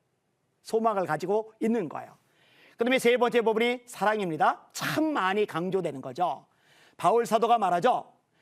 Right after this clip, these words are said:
"사랑은 오래 참고, 사랑은 온유하며, 사랑은 시기하지 아니하며, 자랑하지 아니하며,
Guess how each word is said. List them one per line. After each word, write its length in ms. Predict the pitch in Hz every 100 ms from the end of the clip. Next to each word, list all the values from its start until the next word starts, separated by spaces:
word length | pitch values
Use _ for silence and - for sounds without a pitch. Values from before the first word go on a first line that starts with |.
| _
"사랑은 500 | - 196 220 262 269 -
오래 240 | 185 208
참고, 460 | - 180 - 139 _
사랑은 560 | - 202 220 254 277 247 _
온유하며, 560 | 180 202 220 185 151 147 _ _ _ _ _ _
사랑은 640 | - 254 262 269 302 277
시기하지 500 | - - 254 269 220
아니하며, 400 | 190 220 226 165 - _ _ _ _ _ _ _ _ _ _ _
자랑하지 460 | - 254 285 285 262
아니하며, 400 | 208 165 156